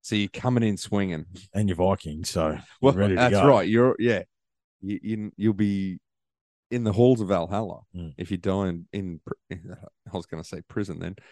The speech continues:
Speaker 1: in battle.
Speaker 2: We're off to a flyer.
Speaker 1: We are flying, my
Speaker 2: <laughs>
Speaker 1: friend. We are flying. The White Lord's return. Many researchers claimed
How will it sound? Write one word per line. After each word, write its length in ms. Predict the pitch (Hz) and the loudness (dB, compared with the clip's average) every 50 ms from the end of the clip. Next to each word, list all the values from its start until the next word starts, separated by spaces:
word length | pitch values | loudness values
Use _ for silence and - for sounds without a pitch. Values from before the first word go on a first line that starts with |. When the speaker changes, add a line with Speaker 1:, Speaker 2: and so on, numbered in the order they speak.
| _ - | _ -10
Speaker 1:
in 160 | - 90 95 85 | -8 -8 -4 0
battle. 360 | 92 95 98 90 82 82 - - _ _ _ _ _ _ _ _ _ _ _ _ _ _ _ _ _ _ _ _ _ _ _ _ _ - | 0 2 2 2 -2 -4 -8 -12 _ _ _ _ _ _ _ _ _ _ _ _ _ _ _ _ _ _ _ _ _ _ _ _ _ -2
Speaker 2:
We're 120 | 95 104 | 2 2
off 120 | 123 135 - | 2 2 4
to 120 | - 110 | 2 2
a 60 | 90 | 2
flyer. 480 | - - 95 90 98 95 80 73 85 104 - - | 2 0 0 0 2 0 0 -2 -6 -10 -10 -6
Speaker 1:
We 360 | 98 104 110 107 107 104 95 | -2 0 2 2 4 2 2
are 260 | 90 87 87 87 - - - - - | 0 -2 -6 -10 -12 -16 -20 -18 -8
flying, 760 | - 92 90 87 90 90 92 92 92 92 90 90 90 90 - | -4 0 2 4 4 6 6 4 4 2 0 -2 -2 -2 0
my 180 | - 160 180 151 | 2 2 0 0
Speaker 2:
<laughs> 100 | - - | 0 -4
Speaker 1:
friend. 340 | 82 87 90 95 104 117 117 - | -4 -4 -6 -6 -8 -10 -12 -10
We 200 | - 95 98 92 | -6 -4 -2 -2
are 340 | 92 90 85 78 80 - - - - _ - 233 202 - - | -2 -4 -6 -8 -10 -10 -10 -12 -14 _ -10 -8 -8 -6 -4
flying. 880 | 95 92 92 90 90 - 185 - 90 90 90 90 87 82 80 82 80 80 - _ _ _ _ _ - - - _ _ - 135 - _ _ _ - _ _ _ _ _ _ | -4 -2 -2 0 0 0 0 0 0 0 0 0 -2 -4 -6 -8 -10 -12 -14 _ _ _ _ _ -16 -16 -16 _ _ -20 -20 -20 _ _ _ -20 _ _ _ _ _ _
The 160 | - 104 107 95 | 0 2 2 2
White 420 | 82 87 95 98 101 113 127 - _ _ - | 2 4 4 6 6 6 4 2 _ _ -4
Lord's 720 | 98 98 98 98 92 95 101 98 98 98 98 90 92 - - | -2 0 2 4 4 6 6 6 6 4 2 0 -10 -12 -8
return. 880 | - 104 98 98 90 - - - 95 87 87 82 78 71 - - - - - _ _ _ _ _ _ _ _ _ _ _ _ _ _ _ _ _ _ _ _ _ _ _ _ _ - | -4 -2 0 0 -2 -2 -6 -6 -4 -4 -2 -4 -4 -6 -8 -14 -20 -20 -20 _ _ _ _ _ _ _ _ _ _ _ _ _ _ _ _ _ _ _ _ _ _ _ _ _ -10
Many 320 | 101 95 95 92 101 101 | -6 -6 -4 -4 -4 -4
researchers 680 | 90 92 90 90 87 - - 82 82 - - 85 82 - | -2 -2 -2 -2 -2 -4 -4 -4 -4 -4 -4 -8 -8 -8
claimed 480 | - - - 87 82 82 85 85 80 | -10 -8 -6 -4 -4 -4 -4 -6 -8